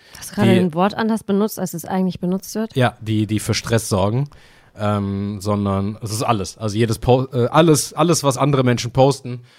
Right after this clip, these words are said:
Speaker 2: und womit ich, äh, <laughs> da, da hab ich, hab ich drüber nachgedacht, okay, kann ich das auch irgendwie so machen?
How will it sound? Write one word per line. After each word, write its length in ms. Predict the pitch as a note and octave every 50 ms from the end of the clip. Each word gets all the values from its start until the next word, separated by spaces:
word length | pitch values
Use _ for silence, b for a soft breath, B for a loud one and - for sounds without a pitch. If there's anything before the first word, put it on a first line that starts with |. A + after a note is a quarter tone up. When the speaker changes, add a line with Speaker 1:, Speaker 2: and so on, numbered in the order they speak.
| b b b -
Speaker 2:
und 340 | C3+ A#2+ A2+ A#2 A#2 G#2+ A2+
womit 260 | A#2+ A#2+ A#2+ A#2+ A#2
ich, 440 | B2+ C3+ A#2 - - - - - -
äh, 920 | C#3+ C#3+ C#3 B2+ B2 A#2+ A#2 A#2+ - C3 C3 C3+ C3 C3 A#2+ F#2 - F#3
<laughs> 60 | C#3+
da, 260 | A#2+ B2 A#2 A#2 A#2
da 200 | A2 A#2 A2+ G#2+
hab 140 | A2+ A#2+ G#2+
ich, 280 | A#2+ G#2+ - - - - b b b b b b b b b -
hab 120 | A#2+ A2+
ich 80 | A#2 -
drüber 180 | A#2+ A2 A2
nachgedacht, 440 | G#2 G#2 G#2 G#2 - G#2 G2+ G#2 A#2
okay, 260 | G#2+ - - G#2 F#2+
kann 220 | - - - A#2 A#2
ich 160 | A2+ F#2+ -
das 260 | - G#2+ G#2 - -
auch 220 | - - A#2 A2+ B2+
irgendwie 300 | A#2+ A2+ A2 G#2 A2 G2+
so 140 | G#2 G#2
machen? 440 | G2+ G2 G2 F#2+ - G#2 G2 G2 G2